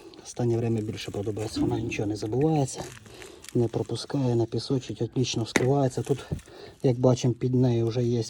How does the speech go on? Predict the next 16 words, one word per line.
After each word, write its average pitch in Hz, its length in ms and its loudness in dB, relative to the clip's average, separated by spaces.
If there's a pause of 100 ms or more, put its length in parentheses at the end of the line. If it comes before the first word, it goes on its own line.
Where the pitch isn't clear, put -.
підмотка. 156 560 4 (880)
Ліску 135 340 4
мотати 120 400 2
не 123 80 4
треба, 147 360 4 (140)
оділи 127 340 2
так 110 180 -6
само, 113 260 -4
як 107 160 -8
чулка. - 380 -6 (1160)
В 180 40 2
общем, 175 280 6
робота 190 360 10
готова, 202 540 10 (380)
абісінка 156 680 4
зроблена. 196 600 10